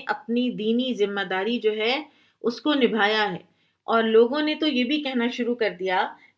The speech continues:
कि, अ, "इन कसफत लिमौती इब्राहीम", इब्राहीम की मौत की वजह से सूरज ग्रहण हो गया है। तो आप सल्लल्लाहु अलैहि वसल्लम ने फरमाया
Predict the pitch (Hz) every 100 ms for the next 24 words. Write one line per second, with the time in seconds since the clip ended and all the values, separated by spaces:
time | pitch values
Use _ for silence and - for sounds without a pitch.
0 | - 247 247 240 220 202 - 202 196 -
1 | 277 277 226 220 262 262 330 320 262 240
2 | 226 240 247 190 202 202 214 247 269 185
3 | - _ _ _ - 226 226 226 240 262
4 | 339 359 294 277 220 214 254 - 285 247
5 | 254 294 330 339 330 277 240 202 180 202
6 | 202 190 175 170 170 175 165 _ _ _
7 | _ 247 240 240 262 233 220 208 208 202
8 | 196 208 220 214 208 202 180 170 185 320